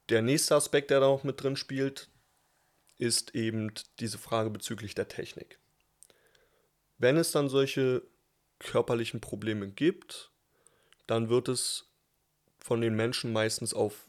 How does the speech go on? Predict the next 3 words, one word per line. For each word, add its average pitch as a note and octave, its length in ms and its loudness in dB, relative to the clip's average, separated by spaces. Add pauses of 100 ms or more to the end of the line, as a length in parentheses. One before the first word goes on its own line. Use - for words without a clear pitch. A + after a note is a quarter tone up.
schlechte - 480 -6 (100)
Technik - 720 -6 (140)
zurückgeführt. D3+ 800 -8